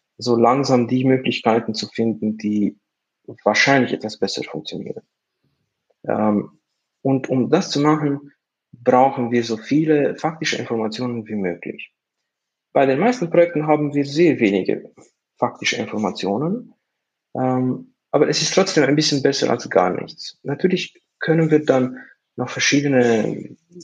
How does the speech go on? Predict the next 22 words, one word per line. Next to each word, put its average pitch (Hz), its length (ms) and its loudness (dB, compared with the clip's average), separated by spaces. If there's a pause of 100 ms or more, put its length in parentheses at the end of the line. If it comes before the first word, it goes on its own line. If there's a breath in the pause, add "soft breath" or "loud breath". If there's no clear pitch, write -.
(160)
Aktivitäten 120 760 0
und 120 180 -4
Methoden 135 380 2
einsetzen, 117 560 0
um 123 460 -6
mehr 120 260 2
zu - 140 -8
erfahren. 101 540 0 (1040 soft breath)
Ähm, 120 400 -8 (180)
es - 140 -4
macht 220 200 4
aber 190 120 4
schon 180 240 2
einen 147 200 2
großen 151 280 2
Unterschied, 135 540 -4
wenn 131 160 2
wir 123 120 2
erst 139 260 2
einmal 131 420 2
Annahmen 123 640 0
explizit - 600 -4